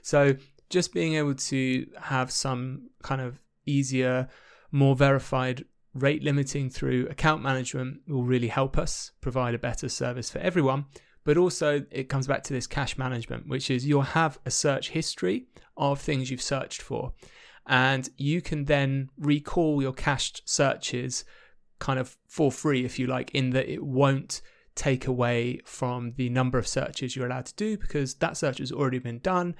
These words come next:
We've got the answer saved for you, so you don't need to kind of use a credit, if you like, to do that again. However, one of the things that we learned over the last year with People Also Ask is that the results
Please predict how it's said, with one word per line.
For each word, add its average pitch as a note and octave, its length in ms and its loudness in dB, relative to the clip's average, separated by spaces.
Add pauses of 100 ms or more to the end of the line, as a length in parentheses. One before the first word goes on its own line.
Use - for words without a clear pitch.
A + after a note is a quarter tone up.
(160)
We've C3 180 -4
got D3+ 220 4
the C#3 80 0
answer C3+ 300 -2
saved D3+ 400 2
for C#3+ 260 -2
you, C3+ 200 0
so - 160 -4
you B2 200 -2
don't B2+ 320 -2 (380)
need B2+ 280 -4
to B2+ 140 -4
kind B2+ 200 -6
of A#2 60 -4
use B2+ 220 -2
a A#2+ 60 -4
credit, - 480 -2
if - 140 -6
you - 60 -2
like, A#2+ 180 -2
to C3 100 -4
do A#2 200 2
that B2+ 200 -4
again. C3 380 0 (720)
However, D#3 520 4 (580)
one F#3 200 4
of A#3+ 80 4
the A3 80 2
things F3+ 280 -4
that D#3+ 120 4
we C#3+ 140 4
learned D3 380 6
over C3 200 2
the C3 120 0
last C3 340 -2
year C3+ 240 2
with C3+ 300 0
People - 260 0
Also C#3 320 0
Ask E3 380 0
is C#3 180 0
that D3+ 160 0
the D#3+ 80 0
results D#3 480 0